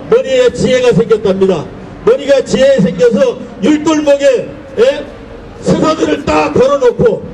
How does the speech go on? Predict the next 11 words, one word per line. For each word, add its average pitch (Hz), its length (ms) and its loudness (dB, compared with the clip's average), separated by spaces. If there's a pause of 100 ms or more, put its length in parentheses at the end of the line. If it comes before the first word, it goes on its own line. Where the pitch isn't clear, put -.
(300)
앞에다 480 480 0
닷을 - 380 0
딱 480 200 0
놓고 - 440 2 (320)
뒤에 269 380 -2
열한 277 300 2
척에, 240 440 0 (280)
예? 277 240 0 (560)
해를 277 300 0
딱 277 240 0
놓고서 254 520 0